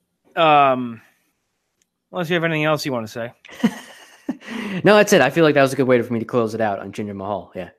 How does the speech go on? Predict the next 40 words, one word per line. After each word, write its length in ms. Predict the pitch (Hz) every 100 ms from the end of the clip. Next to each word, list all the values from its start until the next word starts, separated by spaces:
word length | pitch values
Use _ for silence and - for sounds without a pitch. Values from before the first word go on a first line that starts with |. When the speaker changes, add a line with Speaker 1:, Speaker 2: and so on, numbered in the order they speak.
| _ _
Speaker 1:
Yeah, 220 | 156 113 - _ _
fantastic 640 | - 139 131 120 113 120 _
Jinder 260 | - 127 120
Mahal 300 | 117 113 120
reference. 560 | 113 101 104 104 - _ _
Poor 200 | - 160
Sunil 360 | 131 147 139 123
Singh. 300 | - 127 113 _ - - - _
Um, 1040 | 139 139 139 139 131 123 120 117 110 101 101 _ _ _ _ _ _ - - - - - _
Santi, 1120 | - - - 131 185 196 185 175 151 - 123
whatever 240 | 117 123
he 120 | 120 117
does. 200 | 113 -
Uh, 360 | 160 131 120 95
listen, 380 | 185 175 - 107 _ _ _ _ _ _ _
this 180 | 175 226
was 120 | 254
another 320 | 247 233 220
episode 320 | 214 208 220 190
of 80 |
the 80 | 170
All 140 | 175 170
Night 140 | 160
Long 260 | 156 156 151
Wrestling 320 | 147 147 135
Podcast. 480 | 147 143 135 147 143
We're 80 |
gonna 60 | 220
be 60 | 254
coming 200 | 277 233
back 240 | 226 220
next 340 | 170 185 -
week 140 | 180 170
with 100 | 160
a 40 |
little 200 | 208 415
bit 100 | 381
of 80 | 330
a 60 | 269
different, 960 | 185 185 240 247 233 220 196 - -